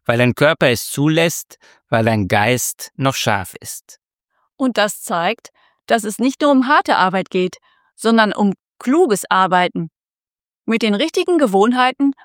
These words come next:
Speaker 2: und der richtigen Einstellung können wir viel mehr beeinflussen, als wir glauben.
Speaker 1: So, jetzt wird's spannend. Wir machen das, was wir hier im Podcast am besten können.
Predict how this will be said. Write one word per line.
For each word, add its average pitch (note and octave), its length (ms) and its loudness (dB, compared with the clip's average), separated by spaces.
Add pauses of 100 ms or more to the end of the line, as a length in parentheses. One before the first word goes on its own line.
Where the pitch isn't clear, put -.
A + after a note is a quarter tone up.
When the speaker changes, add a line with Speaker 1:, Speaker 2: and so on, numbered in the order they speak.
Speaker 2:
und A#3 140 -4
der A3+ 120 0
richtigen E4 420 -4
Einstellung B3+ 640 -2 (340)
können C4+ 280 0
wir B3 120 0
viel E4 300 -2
mehr C#4 180 2
beeinflussen, C4 760 -2 (240)
als - 280 -6
wir D4 80 -6
glauben. E3+ 440 0 (1040)
Speaker 1:
So, C#3+ 380 2 (280)
jetzt A#2+ 240 0
wird's D#3+ 220 -2
spannend. A2+ 340 -2
Wir A#2+ 100 0
machen C3 300 0
das, D#3 280 0 (300)
was C#3 220 0
wir C3+ 140 0
hier C#3+ 240 2
im C#3+ 100 0
Podcast C3 580 -2
am E3 160 0
besten G2 460 -4
können. E2 320 -12